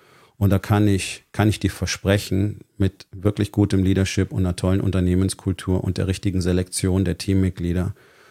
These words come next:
kannst du da locker nochmal fünfundzwanzig, wahrscheinlich sogar nochmal fünfzig Prozent drauflegen. Was nichts anderes bedeutet, als dass du ohne zusätzliches Investment, ohne zusätzlichen Aufwand, sogar ohne mehr Umsatz machen zu müssen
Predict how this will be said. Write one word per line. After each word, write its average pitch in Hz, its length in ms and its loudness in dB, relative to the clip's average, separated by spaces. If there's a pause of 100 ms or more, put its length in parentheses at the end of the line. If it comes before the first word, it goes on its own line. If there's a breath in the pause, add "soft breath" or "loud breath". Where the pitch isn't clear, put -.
(120 soft breath)
kannst - 280 0
du 95 60 -2
da 85 160 -2
locker 95 460 0
nochmal 90 560 0
fünfundzwanzig, 85 920 -2
wahrscheinlich 104 400 2
sogar 92 240 0
nochmal 92 480 0
fünfzig - 540 -4
Prozent - 420 -2
drauflegen. - 560 -6 (1080 soft breath)
Was 101 160 4
nichts 123 240 6
anderes 107 300 2
bedeutet, 98 600 2
als 101 560 2
dass 104 300 2
du 76 240 -2 (1000)
ohne 120 440 6
zusätzliches 98 800 2
Investment, 92 880 -2
ohne 135 260 6
zusätzlichen 120 680 2
Aufwand, 92 480 0
sogar 110 300 4
ohne 127 240 6
mehr 104 300 4
Umsatz 131 500 4
machen 85 320 -2
zu - 160 -6
müssen - 380 -6